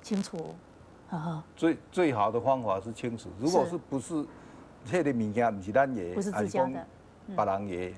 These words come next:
Speaker 2: 你无法度甲处理的是，
Speaker 1: 是。
Speaker 2: 无你甲砍开嘛。
Speaker 1: 嗯哼。
Speaker 2: 哦，甲，甲，甲用布棚爱啥甲砍开。
Speaker 1: 甲砍起来，嘿嘿。
Speaker 2: 嘿，还是咱家己内底，迄个个玄关改一下。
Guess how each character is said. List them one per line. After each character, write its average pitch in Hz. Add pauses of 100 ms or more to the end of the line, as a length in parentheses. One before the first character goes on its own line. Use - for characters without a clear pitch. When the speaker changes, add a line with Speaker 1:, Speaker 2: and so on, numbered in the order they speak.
Speaker 2:
你 156
无 123
法 135
度 107
甲 107
处 123
理 123
的 92
是， -
Speaker 1:
是。 - (520)
Speaker 2:
无 98
你 123
甲 113 (100)
砍 85
开 80
嘛。 71 (300)
Speaker 1:
嗯 190
哼。 196 (140)
Speaker 2:
哦， 98
甲， 110 (360)
甲， 110 (400)
甲 110
用 95 (140)
布 147
棚 95
爱 95
啥 95
甲 95
砍 82
开。 -
Speaker 1:
甲 175
砍 170
起 185
来， 160 (160)
嘿 185
嘿。 196
Speaker 2:
嘿， 185 (240)
还 110
是 104
咱 131
家 127
己 104
内 95
底， 117 (760)
迄 117
个 -
个 113
玄 113
关 117
改 85
一 98
下。 110